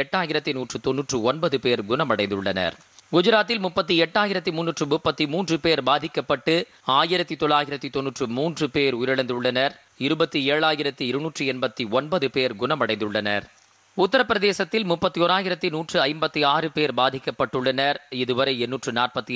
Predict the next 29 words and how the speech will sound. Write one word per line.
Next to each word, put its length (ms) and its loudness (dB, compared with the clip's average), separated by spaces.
ஐந்து 260 -4
பேர் 220 2
உயிரிழந்துள்ள 580 -2
நிலையில், 320 -2
இருபதாயிரத்தி 680 2
முன்னூற்று 360 -4
முப்பத்தி 400 -2
ஒரு 160 2
பேர் 280 2
குணமடைந்துள்ளனர். 920 -2
கர்நாடகாவில் 680 2
இருபத்தி 340 -2
எட்டாயிரத்தி 560 0
எண்ணூற்று 280 -4
எழுபத்தி 440 0
ஏழு 260 2
பேர் 280 0
பாதிக்கப்பட்டுள்ளனர். 960 0
இதுவரை 320 2
நானூற்று 460 0
எழுபது 440 0
பேர் 200 4
உயிரிழந்துள்ள 540 -2
நிலையில், 320 0
பதினோராயிரத்தி 840 0
எண்ணூற்று 340 -4
எழுபத்தி 500 0
ஆறு 320 2
பேர் 200 0